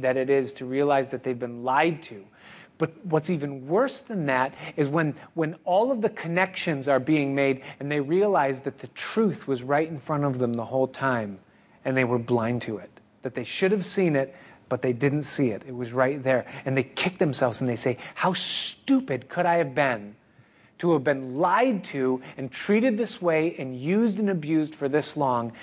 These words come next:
and not to have known it in that way?" What's even worse than that, or what would be even worse than that, is for a person to stand before Jesus Christ and to come to ma-,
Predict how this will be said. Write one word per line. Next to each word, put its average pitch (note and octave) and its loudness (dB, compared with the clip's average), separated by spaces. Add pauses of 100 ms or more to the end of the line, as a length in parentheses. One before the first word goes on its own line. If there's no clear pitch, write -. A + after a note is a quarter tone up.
(200)
and C3 -4
not C3+ 2
to D3+ -2
have B2+ 0
known C3 2
it - -16 (420)
in A#2+ -10
that B2+ 0
way?" G#2+ -8 (1000)
What's B3+ 2
even F3+ 0
worse G3 0
than G#3 -2
that, C3 -2 (640)
or C3+ -6
what C#3+ -2
would A3 4
be G3+ 0
even C3 -4
worse A#2 -2
than A2+ -2
that, F#2 -12 (540)
is C3 -10
for E3 0
a E3 4
person A#3 0
to F#3+ 0
stand F#3+ 2
before F3 0
Jesus C#3+ 0
Christ - -4 (920)
and D3+ -4
to D#3 2
come G#3 4
to B3 6
ma-, B3 2